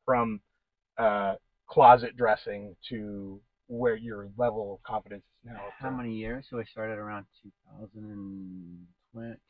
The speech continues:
Speaker 2: ten to twelve was the very beginning, the pinnacle part. And then from twelve to now, it's, mm, probably two thousand twelve, I had quite a bit of confidence built up. So maybe
Speaker 1: A
Speaker 2: talking
Speaker 1: little
Speaker 2: about
Speaker 1: over
Speaker 2: your
Speaker 1: ten.
Speaker 2: confidence was, uh, a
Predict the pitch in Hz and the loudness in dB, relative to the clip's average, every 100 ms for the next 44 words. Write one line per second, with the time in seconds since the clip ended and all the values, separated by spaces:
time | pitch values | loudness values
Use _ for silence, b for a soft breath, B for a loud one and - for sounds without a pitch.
0 | - 147 139 _ 147 135 117 107 98 _ | -20 -16 -16 _ -2 0 -2 -8 -16 _
1 | _ - 107 117 113 101 92 101 107 92 | _ -12 -8 -6 -6 -6 -8 -6 -6 -6
2 | 90 - 117 - 92 95 85 - _ _ | -10 -12 -12 -12 -10 -6 -6 -8 _ _
3 | _ 110 113 113 107 98 123 120 120 - | _ -8 -6 -4 -8 -6 4 6 6 4
4 | 104 110 139 - 95 101 _ _ _ _ | -4 0 2 2 0 -6 _ _ _ _
5 | 160 113 _ _ _ _ _ _ 180 180 | -8 -8 _ _ _ _ _ _ -8 -6
6 | - 180 175 160 147 185 180 175 147 - | 0 2 2 0 -4 0 2 2 -2 2
7 | 147 - 104 104 110 - - - 101 90 | 4 4 2 0 -2 0 0 0 -4 -8
8 | - 190 - - _ 92 - - - 110 | -8 -12 -12 -20 _ -14 -14 -10 0 0
9 | 107 - - _ _ - 107 101 - _ | 0 -6 -20 _ _ -16 -14 -14 -16 _
10 | _ _ - 120 120 117 110 107 117 120 | _ _ -2 2 6 6 4 -2 -6 -4
11 | 131 127 - 123 120 - 107 104 101 107 | -4 -4 -6 -4 -6 -6 -4 -4 -4 -2
12 | 101 | -2